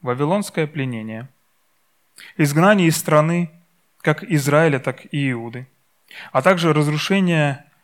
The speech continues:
а, Иерусалима в семидесятом году после рождения Христова.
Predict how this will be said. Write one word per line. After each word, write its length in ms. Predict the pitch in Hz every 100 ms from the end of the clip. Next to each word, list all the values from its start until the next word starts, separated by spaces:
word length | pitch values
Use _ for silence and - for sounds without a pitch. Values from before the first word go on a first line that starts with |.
| _ _
а, 1300 | - 139 139 139 139 135 135 131 127 127 127 127 131 _ _ -
Иерусалима 760 | 165 160 - 135 135 135 143 - _ _ _ _ _ _ _ _ _ _ _ _
в 60 | -
семидесятом 720 | 156 147 143 - 131 131 131
году 180 | 131 131
после 300 | 131 - 127
рождения 460 | 131 123 127 123
Христова. 540 | - 131 - 127 120